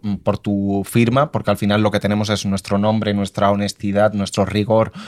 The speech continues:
como periodistas. Eh, y si tuviera que darle un consejo a futuros periodistas en esta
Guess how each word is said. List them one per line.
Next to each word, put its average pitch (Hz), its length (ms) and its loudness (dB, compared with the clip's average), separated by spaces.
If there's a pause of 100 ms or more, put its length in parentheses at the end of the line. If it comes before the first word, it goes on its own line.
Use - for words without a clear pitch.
(260)
como 98 640 -2
periodistas. 107 720 0 (440)
Eh, 107 920 2
y 127 160 2
si 117 180 0
tuviera 117 380 0
que 139 80 2
darle 127 280 4
un 127 300 2
consejo 117 640 2
a 107 40 2
futuros 107 480 0
periodistas 104 640 0
en 95 100 -4
esta 98 180 -4